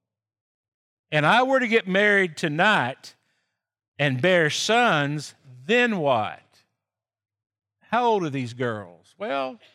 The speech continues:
in their twenties maybe. You know, the ten years have gone by. How old were they married? Maybe, probably fourteen-ish in that day, probably. I mean, we don't know. But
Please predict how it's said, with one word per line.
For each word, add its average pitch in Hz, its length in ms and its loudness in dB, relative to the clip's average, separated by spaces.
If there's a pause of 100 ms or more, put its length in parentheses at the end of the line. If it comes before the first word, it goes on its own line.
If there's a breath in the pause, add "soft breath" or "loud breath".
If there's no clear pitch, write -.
(360 soft breath)
in 180 120 -4
their 185 100 -4
twenties 175 500 -8
maybe. 196 440 -6 (480)
You 147 100 -10
know, 151 60 -4
the 123 80 -6
ten 175 280 -6
years 160 300 -2
have 165 100 -16
gone 170 240 -6
by. 165 340 -2
How 156 200 0
old 170 180 -4
were 160 60 -6
they 160 120 -4
married? 160 460 -6 (100)
Maybe, 135 240 -12 (360)
probably 185 240 -6
fourteen-ish 151 840 -12
in 143 80 -20
that 135 200 -12
day, 143 300 -6
probably. 151 640 -10 (840)
I 165 60 -6
mean, 143 360 -6
we 196 100 -6
don't 143 200 -4
know. 143 380 -2 (580)
But 151 280 0